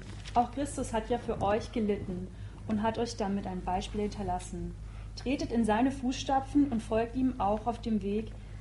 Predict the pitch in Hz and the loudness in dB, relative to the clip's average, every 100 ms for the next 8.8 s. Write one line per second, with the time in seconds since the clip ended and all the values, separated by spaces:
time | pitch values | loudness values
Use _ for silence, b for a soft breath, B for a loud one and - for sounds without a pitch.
0 | - 220 - 226 - - 196 190 180 175 | 2 2 4 0 -2 -2 -2 0 -4 -4
1 | 175 175 170 - - B B B B 226 | -4 -6 -6 -10 -10 B B B B 4
2 | 247 285 269 226 233 262 208 208 233 226 | 6 6 2 2 4 4 2 2 2 2
3 | 226 - 202 214 226 - B B B - | -2 -4 0 0 0 -6 B B B -4
4 | 226 226 214 214 214 233 - 220 240 240 | -2 0 2 4 4 2 2 4 4 4
5 | 220 247 285 214 208 262 277 247 226 - | 4 6 4 2 2 6 8 8 4 2
6 | 202 202 - 185 175 - 214 233 262 247 | 2 2 -2 -4 -4 -4 2 6 6 4
7 | 202 214 294 - 220 - - 240 269 269 | 2 2 0 0 -2 -2 2 2 2 2
8 | 262 226 208 190 202 240 247 240 | 2 4 0 0 2 2 2 -2